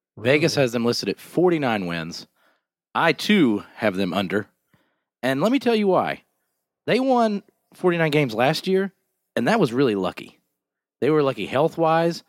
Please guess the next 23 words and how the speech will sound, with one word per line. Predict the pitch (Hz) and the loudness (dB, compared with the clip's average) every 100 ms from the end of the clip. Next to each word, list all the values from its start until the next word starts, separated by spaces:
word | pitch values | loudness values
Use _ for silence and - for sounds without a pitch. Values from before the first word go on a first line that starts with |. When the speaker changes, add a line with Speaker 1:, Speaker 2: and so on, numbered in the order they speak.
| _ | _
Speaker 1:
They | - | -4
had | 113 | -2
an | 104 | -2
incredible | 95 - 160 143 | -4 -2 0 2
record | 113 107 101 | 2 0 -4
in | 87 | -6
close | - 127 143 | -4 -2 -2
games. | - 135 135 135 - _ _ _ _ _ _ _ _ _ _ _ _ | 0 0 0 -4 -8 _ _ _ _ _ _ _ _ _ _ _ _
Between | - 175 214 | -6 0 0
John | 185 190 | 2 2
Wall | 185 | 2
and | 175 | 2
Bradley | 147 151 156 | 2 2 0
Beal, | 147 151 170 - _ _ _ _ _ _ | 0 0 0 -2 _ _ _ _ _ _
I | 101 104 | -4 -4
can | 120 | -6
see | - 120 | -4 -4
an | 110 | -2
injury | 107 117 113 | -4 -2 0
happening | 113 123 110 | 0 -2 -2
very | 107 135 135 | 0 2 2
easily. | 117 113 135 - | 0 0 -2 0
And | 117 | -4